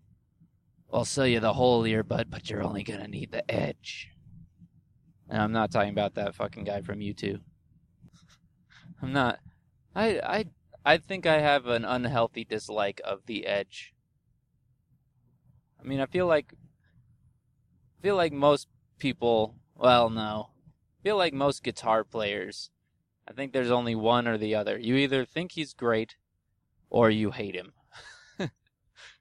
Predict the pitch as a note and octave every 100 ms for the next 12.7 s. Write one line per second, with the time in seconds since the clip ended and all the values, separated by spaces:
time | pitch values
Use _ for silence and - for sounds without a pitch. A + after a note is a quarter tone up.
0 | _ _ _ _ - C3+ D#3 D3+ C#3 B2+
1 | - B2 B2+ B2 A#2 A#2 A#2+ A2+ A#2 G#2+
2 | G#2 - G#2 F#2 - _ _ _ _ _
3 | _ - B2 C3 C3+ C3+ C3+ B2 B2+ B2
4 | A#2 A2 G#2+ G#2+ G#2+ G#2+ G#2 G#2 G#2 G#2+
5 | G#2+ G#2 G#2 G2 G#2+ - G#2 G2+ - _
6 | _ _ _ _ _ - - D#3 - C#3+
7 | C3 - B2+ A#2+ A#2+ A#2 A2+ A2+ A2 A2
8 | G#2 G#2 A#2 _ _ _ _ - - A2+
9 | - A#2 A2+ A2 G#2+ - - A#2+ A2 G#2+
10 | - - - _ _ _ _ _ _ _
11 | - A2 A2 - D3+ - D3 A2+ - _
12 | _ - A2+ A#2+ A#2 A2